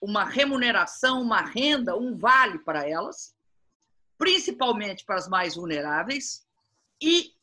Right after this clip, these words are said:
assegurar que micro e pequena e média empresa sobreviva a esse processo.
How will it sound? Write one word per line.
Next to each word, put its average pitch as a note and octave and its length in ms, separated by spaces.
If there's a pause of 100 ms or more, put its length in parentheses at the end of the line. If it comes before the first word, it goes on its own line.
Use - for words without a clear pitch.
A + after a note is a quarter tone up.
(100)
assegurar C4 720
que C4+ 100
micro D4+ 440
e B3 80
pequena G#3+ 600
e G3+ 60
média A3+ 440
empresa G#3+ 600 (440)
sobreviva D4+ 1300
a A#3+ 200
esse A3+ 360
processo. E3+ 680